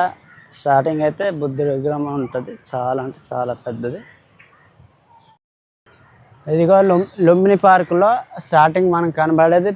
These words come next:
పెద్ద అంటే చాలా అంటే చాలా పెద్ద విగ్రహం, బుద్ధుడి విగ్రహం. ఈ విగ్రహంకి వచ్చి ఇక్కడ రౌండప్ చేసుకోవడానికి కూడా, వాకింగ్ చేసుకోవడానికి, అంటే వాకింగ్ చేసుకోవడానికి కూడా చాలా అంటే చాలా బాగుంటది. And చుట్టుపక్కల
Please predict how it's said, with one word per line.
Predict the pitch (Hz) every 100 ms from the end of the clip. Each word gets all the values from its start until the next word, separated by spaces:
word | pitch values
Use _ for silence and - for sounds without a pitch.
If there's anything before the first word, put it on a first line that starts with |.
| 170
పెద్ద | 156 151 170 165
అంటే | 175 -
చాలా | 151 156 160
అంటే | 165 170 160
చాలా | 151 151 151
పెద్ద | 143 147 143
విగ్రహం, | 135 143 143 107 151
బుద్ధుడి | 139 151 151 143
విగ్రహం. | 143 135 180 - _ _ _ _ -
ఈ | 151 151
విగ్రహంకి | 156 151 170 170 165
వచ్చి | 151 - 240 240 180
ఇక్కడ | 170 165 170 170 160 180 156 151
రౌండప్ | 160 175 156 170
చేసుకోవడానికి | 156 - 156 160 156
కూడా, | 175 170 156
వాకింగ్ | 160 175 170
చేసుకోవడానికి, | 156 - 160 151 147 147
అంటే | 139 214 - 160 147
వాకింగ్ | 147 147 165 160
చేసుకోవడానికి | 160 147 156 151 151 185
కూడా | 190 -
చాలా | 151 151 156
అంటే | 160 -
చాలా | 151 151 165 - _ _ _ _ _ _
బాగుంటది. | 151 151 143 139 165 208 180
And | 185 180 -
చుట్టుపక్కల | 165 185 202 180 196